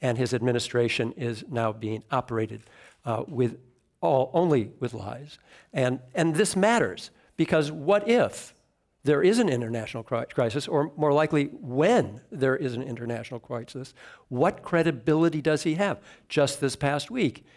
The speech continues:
he said that Germany owes the United States and nato money, which they don't. These are our friends. So when we need him and he calls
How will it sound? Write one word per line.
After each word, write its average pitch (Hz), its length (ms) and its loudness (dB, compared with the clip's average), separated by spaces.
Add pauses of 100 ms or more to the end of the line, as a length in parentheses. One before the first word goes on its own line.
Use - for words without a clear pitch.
(160)
he - 140 0
said 147 360 2 (180)
that 160 340 -4 (380)
Germany 135 640 2
owes 170 300 4
the 160 60 0
United 170 320 0
States 180 520 -2
and 151 220 0
nato 180 500 2
money, 165 500 -2 (880)
which - 300 -4
they 262 220 0
don't. 254 580 -2 (460)
These 254 220 -2
are 240 100 2
our 190 160 2
friends. - 720 -2 (400)
So 185 380 2 (140)
when 185 280 2
we 185 100 6
need 214 320 4
him 143 280 2
and 143 140 -2
he 143 100 -4
calls 214 500 0